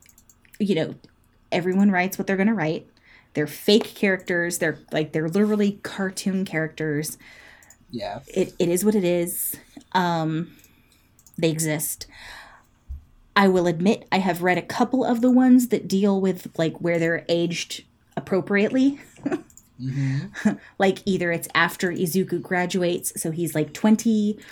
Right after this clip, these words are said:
Speaker 1: or there's ones where, like, Aizawa got hit with a de-aging quirk.
Speaker 2: <laughs>
Speaker 1: Like, someone's quirk made him sixteen again,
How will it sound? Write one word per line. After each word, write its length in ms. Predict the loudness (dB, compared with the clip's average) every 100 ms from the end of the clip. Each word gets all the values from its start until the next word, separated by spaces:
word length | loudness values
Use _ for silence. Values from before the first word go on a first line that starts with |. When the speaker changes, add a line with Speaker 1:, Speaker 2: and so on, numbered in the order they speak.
| -20 -8
Speaker 1:
or 160 | -6 -4
there's 280 | -4 -6 -2
ones 320 | -2 -2 -4
where, 540 | -2 -2 -2 -4 -6 -12 -16 -8
like, 300 | -6 -8 -16 _ -8
Aizawa 920 | -4 -2 0 0 0 0 0 -2 -4 -10 -16 -14 -4
got 220 | 0 0
hit 460 | -2 -2 0 0 -2
with 120 | -2
a 60 | -2
de-aging 840 | -2 -4 0 0 0 0 0 -2
quirk. 560 | -4 -2 -2 -4 -14 -20 _ _ _ _ _ _ _ -6
Speaker 2:
<laughs> 200 | -4 -2
Speaker 1:
Like, 260 | -2 -2 -6 -16 -4
someone's 420 | 2 2 2 -4
quirk 380 | -6 -4 -4 -4
made 180 | -4 -2
him 160 | -4
sixteen 480 | -2 -4 -6 -8 -6
again, 480 | -2 0 0 0